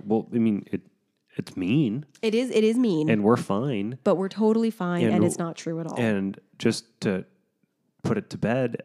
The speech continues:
Speaker 1: uh, <laughs> we decided to get pregnant in, after being married for three to five years.
Speaker 2: We did.
Speaker 1: And we
Speaker 2: When we got married, we were like, "We'll start a family in three to five years."
Speaker 1: Five,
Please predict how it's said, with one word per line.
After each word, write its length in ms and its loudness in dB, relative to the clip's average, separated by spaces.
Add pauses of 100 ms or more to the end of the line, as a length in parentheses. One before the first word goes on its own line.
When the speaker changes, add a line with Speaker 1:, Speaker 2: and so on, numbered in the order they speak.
Speaker 1:
uh, 160 -2 (220)
<laughs> 760 -2
we 320 2
decided 520 -4
to 280 0
get 180 -8
pregnant 400 -4 (200)
in, 220 -4 (280)
after 240 -2
being 180 0
married 160 -2
for 100 -6
three 180 0
to 60 -2
five 240 -6
years. 380 -8 (160)
Speaker 2:
We 80 2
did. 220 0 (460)
Speaker 1:
And 600 0
we 240 0
Speaker 2:
When 260 4
we 100 0
got 320 -6 (120)
married, 400 -4
we 100 -4
were 100 -4
like, 360 -6
"We'll 100 -8
start 220 -6
a 20 -6
family 300 -6
in 40 -8
three 140 -12
to 60 -12
five 200 -8
years." 340 -8
Speaker 1:
Five, 380 -4